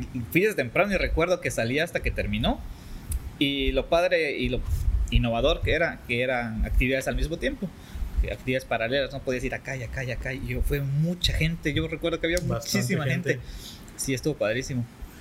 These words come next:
Speaker 2: Estuvo padre esa parte. Bueno, yo los conocí a ellos meses antes, pero ya los conocí ahí. Y hicieron ese evento y se,
Speaker 1: Ya no se volvió a
Speaker 2: ya
Speaker 1: hacer.
Speaker 2: no se volvieron, ya no se armaron. De ahí nació la comunidad G N U Linux Campeche,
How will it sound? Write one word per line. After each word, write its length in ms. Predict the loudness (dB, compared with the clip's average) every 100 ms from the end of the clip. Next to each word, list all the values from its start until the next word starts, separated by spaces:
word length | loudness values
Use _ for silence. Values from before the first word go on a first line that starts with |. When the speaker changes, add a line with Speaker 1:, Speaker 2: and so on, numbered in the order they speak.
| -4 -2
Speaker 2:
Estuvo 220 | 2 0
padre 460 | 0 -2 0 -2 -4
esa 240 | -4 -4
parte. 400 | -4 -6 0 0
Bueno, 320 | 0 -2 -2 -6 -6 0
yo 400 | 2 2 -2 -6 -4
los 160 | -2 0
conocí 240 | 0 0
a 60 | 0
ellos 220 | 0 -4 -8 -8 -6 -6 -8 -2 -2 -2 0
meses 300 | 0 2 0
antes, 260 | 0 -2
pero 280 | 0 2 2 0 -8 -6 0
ya 80 |
los 140 | 0 0
conocí 300 | -2 0 0
ahí. 260 | 0 -2 -4 -10 -12 -14 -12 -10 -4 2
Y 360 | 2 2 0 -4 -2
hicieron 320 | 4 4 4
ese 140 | 2
evento 360 | 2 2 2 2
y 240 | 2 0
se, 300 | 2 2 2
Speaker 1:
Ya 120 | 2 2
no 80 |
se 60 | 0
volvió 140 | 0 2
a 20 |
Speaker 2:
ya 60 |
Speaker 1:
hacer. 40 | 2
Speaker 2:
no 80 | 2
se 60 |
volvieron, 320 | 0 0 0
ya 80 | -2
no 60 | -2
se 60 |
armaron. 360 | 0 2 0 0 -4 -4 -4 -2 -2 -4 -8 0
De 120 | 2
ahí 140 | 4 2
nació 240 | 2 2
la 80 | 0
comunidad 280 | 0 0 2
G 40 |
N 100 | 0
U 20 | 0
Linux 180 | 0
Campeche, 400 | 0 0 2 0